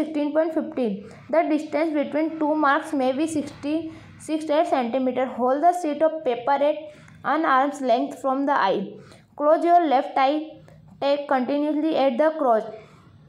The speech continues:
move the sheet slowly towards you, keeping your eye on the cross, what do you find? Does the round mark disappear at same point? Now close your eye and look at the round mark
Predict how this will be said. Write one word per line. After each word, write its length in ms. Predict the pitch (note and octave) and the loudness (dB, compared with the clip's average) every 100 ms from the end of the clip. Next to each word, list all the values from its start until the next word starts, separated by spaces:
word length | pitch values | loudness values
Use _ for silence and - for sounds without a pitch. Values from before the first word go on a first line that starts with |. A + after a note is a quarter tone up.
| - - A#3+ | -20 -12 -2
move 200 | C4 D#4 | 0 4
the 140 | F#4 | 4
sheet 320 | F#4 E4+ D#4 D#4 | 4 0 0 0
slowly 360 | D#4+ B3 B3 B3+ C4+ - - - - | 0 2 2 0 -4 -12 -18 -18 -4
towards 360 | D4+ D#4+ E4+ E4+ | 2 2 2 0
you, 120 | E4 D#4+ | -2 -2
keeping 380 | C#4 D4 D#4 D4+ | -4 -2 0 2
your 160 | D#4 D#4 | 2 4
eye 260 | A3+ C4+ | 2 4
on 180 | C#4 C4 | 2 2
the 80 | D4 | 0
cross, 400 | D4 A3+ D#3+ - - - - - - | 2 0 0 -6 -16 -20 -20 -20 -2
what 220 | C4 D4+ E4+ | 2 2 2
do 100 | E4 | 2
you 160 | F4 E4+ - | 0 -2 -2
find? 340 | C4+ B3 A#3 | 0 0 2
Does 200 | B3+ D4+ D#4 | 2 2 4
the 200 | E4+ F4 | 4 6
round 440 | D4 C4 C#4+ C#4 C#4 C4 | 4 2 2 -2 -2 0
mark 280 | B3 C4+ B3+ | 2 2 0
disappear 480 | B3 A#3+ C4+ D4+ D4+ D4 | -2 -2 -2 2 2 2
at 180 | C#4+ C#4+ - | 0 -2 -4
same 240 | A#3 A#3+ A3+ | -4 -4 -2
point? 380 | A3+ G#3+ A3 A3 C#4+ - - - - - - - | -2 0 -2 -2 -4 -6 -14 -20 -20 -20 -18 -2
Now 140 | C4+ | 0
close 300 | D#4+ D#4+ C#4+ | 2 4 4
your 180 | D4 E4+ | 6 6
eye 280 | D4 A#3+ C#4 | 6 4 4
and 260 | C#4 D4 C#4 | 0 0 0
look 160 | C#4+ | 2
at 160 | C#4+ B3+ | 0 2
the 180 | C#4+ B3+ | 4 4
round 300 | A3+ C4 C4 | 2 2 0
mark 440 | A3+ B3 B3 | 0 0 -2